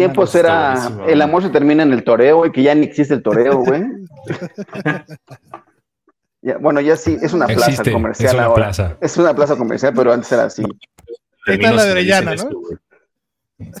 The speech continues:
Speaker 2: Hace poco sal-, bueno, mi, mi, no sé cómo decirle ya, a ex mejor amiga, no, no, no sé cómo le puedo decir, ella le iba a Chicago.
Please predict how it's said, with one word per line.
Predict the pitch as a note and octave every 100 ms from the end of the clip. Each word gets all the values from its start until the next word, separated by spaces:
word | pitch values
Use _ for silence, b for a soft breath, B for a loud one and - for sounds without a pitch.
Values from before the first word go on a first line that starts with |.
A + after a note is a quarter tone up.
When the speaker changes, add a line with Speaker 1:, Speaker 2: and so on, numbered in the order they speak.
| -
Speaker 2:
Hace | - -
poco | F3+ - F#3 E3+ F3
sal-, | - C3 - -
bueno, | C3 C#3+
mi, | D3 C#3+ C#3+
mi, | B2+ C#3 C#3+ C#3 C#3+ C#3+ D3+ D3+ - _ _ -
no | F#3
sé | E3
cómo | - C#3+
decirle | A#2 A2+ B2 A#2
ya, | A2+ B2+ - -
a |
ex | G#2 F#2 -
mejor | G2+ F#2 A#2+
amiga, | B2 C#3+ D#3
no, | C3 C3+
no, | C3+ B2+
no | B2+ C3
sé | -
cómo | C3 B2
le |
puedo | A#2 C3+
decir, | A2+ C#3+ D3
ella | A#2
le | A#2
iba | A2
a |
Chicago. | G#2+ F#3+ A2+ A#2